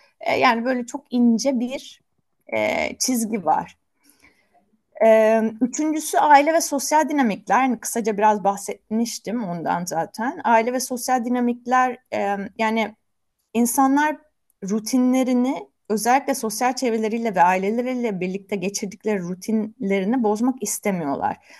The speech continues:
Dolayısıyla hani ben, e, biz işte bir Ramazan sofrası kuracağız, gideceğim, orucumu açacağım. E, ne diyeceğim yani? Ben et, yani ben bunu yemiyorum mu diyeceğim? Hani insanların keyfini kaçırmak istemiyorum, düzeni bozmak istemiyorum. Hani bu konuda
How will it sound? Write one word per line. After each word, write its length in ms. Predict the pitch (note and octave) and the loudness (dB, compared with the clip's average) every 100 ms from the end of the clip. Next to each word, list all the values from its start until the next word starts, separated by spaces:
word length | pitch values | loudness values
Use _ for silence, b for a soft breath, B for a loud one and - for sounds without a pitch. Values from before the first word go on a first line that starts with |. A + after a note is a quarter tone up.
| b _ | b _
Dolayısıyla 640 | A3 A#3 B3 B3 C4+ A3 F#3+ | 2 4 4 2 -2 0 0
hani 280 | G#3 F3 E3+ | 0 0 6
ben, 380 | G#3+ G3+ G3 - - | 6 6 -2 -8 -10
e, 240 | - F#3 | -8 -4
biz 200 | G#3 G3 | -4 -4
işte 280 | G3 - F3+ | -6 -6 -2
bir 120 | F#3+ | 2
Ramazan 380 | G#3 G#3 G3 G3+ | 4 2 2 0
sofrası 520 | G#3 G#3 G3+ G3+ G3+ | 0 -4 -2 -4 -6
kuracağız, 640 | - D#3 G3+ A#3 A#3+ A#3+ _ - | -8 -6 2 2 2 -8 _ -4
gideceğim, 580 | G#3 F#3 F3+ G3+ G3+ - | -4 -2 0 0 0 -6
orucumu 420 | - G3+ G#3 G3+ G#3+ | -2 2 2 2 2
açacağım. 540 | - - B3+ B3 B3 _ _ _ _ _ - | 2 -4 0 0 0 _ _ _ _ _ -6
E, 440 | - D3+ - G#3 | -2 -2 -2 2
ne 140 | C4+ | 4
diyeceğim 400 | A#3+ F#3+ E3 D#3 | 4 2 0 0
yani? 380 | - - D#3+ E3+ | -2 -4 -4 2
Ben 200 | F#3 F#3+ G#3 | 4 4 0
et, 320 | G#3+ - - - | -6 -10 -6 0
yani 240 | G3 F3+ | 0 4
ben 180 | G#3 G3+ | 4 6
bunu 120 | G#3+ | 2
yemiyorum 500 | A#3 C4+ B3 F#3+ D3 | 4 6 4 2 -2
mu 180 | D3+ D3 | -6 -8
diyeceğim? 360 | D3 - C3+ - - | -8 -6 -4 -6 -4
Hani 180 | G3+ A3 | 0 4
insanların 420 | A#3+ B3+ B3+ C#4 | 4 6 6 6
keyfini 400 | C4+ B3+ B3+ B3+ | 4 0 2 2
kaçırmak 440 | B3 A#3+ A3+ A3+ | 0 -2 0 0
istemiyorum, 680 | - - A#3 A3+ A3 A3 A3 | -2 -2 0 2 2 2 0
düzeni 340 | F3 D#3+ F#3+ G#3 | -2 -2 -2 2
bozmak 380 | G#3+ G#3+ G#3+ | 2 2 -2
istemiyorum. 760 | G#3+ - G#3+ G#3+ G#3 G3+ G#3 G#3 b b b b b b - | -2 -4 0 2 2 0 -2 -4 b b b b b b 4
Hani 220 | A#3 G#3+ | 4 4
bu 120 | C#4+ | 2
konuda 500 | D#4+ D#4+ C#4 A#3 C4+ | 4 4 6 6 4